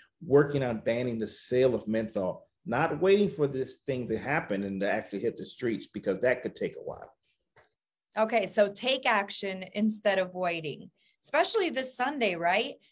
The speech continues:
Speaker 2: And now for everyone watching, how can they take action? How can they participate?
Speaker 1: Go to two websites, two websites, no menthol sunday dot org,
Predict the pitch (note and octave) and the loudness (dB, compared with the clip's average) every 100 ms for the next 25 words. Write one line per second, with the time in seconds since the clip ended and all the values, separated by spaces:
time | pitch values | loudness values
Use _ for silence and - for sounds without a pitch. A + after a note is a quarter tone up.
0 | _ C4 D4 C#4+ D4 C#4+ D4+ C#4+ C4 A#3+ | _ 2 2 4 0 0 -2 -4 -4 0
1 | A#3 B3 A#3+ A#3 G3+ G3 F#3+ B3+ C4+ - | 0 0 -2 -8 -8 -8 -2 -2 -2 -8
2 | B3+ B3 A#3 A#3 A3+ G3+ G3 - G3+ G3 | -10 -8 -2 -2 2 0 0 -4 -4 -4
3 | F#3+ - G3+ G3+ G#3 F#3+ F#3 F#3 F3 E3 | -8 -6 -2 -2 -2 -4 -6 -6 -8 -8
4 | D#3+ D#3 D3+ - - _ _ _ _ _ | -10 -6 -6 -8 -18 _ _ _ _ _
5 | _ G#2+ G#2 C#3 F3+ F#3 F#3 D3+ C3+ - | _ -12 4 6 8 6 4 2 2 0
6 | A3+ C#4 B3 - A2+ F#2+ - - - - | -2 6 6 6 -2 -6 -8 -18 -8 0
7 | G3+ C3 - - F#2 - - _ _ A2 | 4 4 2 -6 -6 -8 -18 _ _ 2
8 | D3 G3+ A3+ G#3+ F#3+ F3+ - F3 E3 A#2 | 4 4 2 4 4 4 0 0 2 -2
9 | G2 F2 D2+ - - | -2 -6 -8 -8 -10